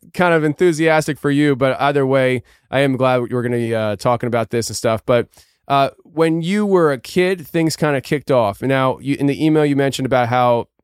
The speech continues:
things kinda tie together. At least you view it that way, where you think everything kinda ties together. So let's just start off in the beginning,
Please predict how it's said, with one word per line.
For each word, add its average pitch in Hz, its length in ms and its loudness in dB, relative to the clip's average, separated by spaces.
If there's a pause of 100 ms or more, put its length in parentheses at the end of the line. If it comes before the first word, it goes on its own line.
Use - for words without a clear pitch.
(140)
things 139 200 -2
kinda 127 300 -2
tie 127 240 -2
together. 123 280 0
At 123 80 0
least 127 180 -2
you 131 80 0
view 131 280 0
it 123 160 -2
that 123 220 0
way, 120 180 2
where 117 160 0
you 113 80 -2
think 120 220 -4
everything 117 260 -2
kinda 110 200 -4
ties 110 260 -2
together. 110 480 0 (260)
So - 140 0
let's 180 160 2
just 196 100 0
start 175 240 4
off 170 200 2
in 185 40 -4
the 165 60 -2
beginning, 147 580 -2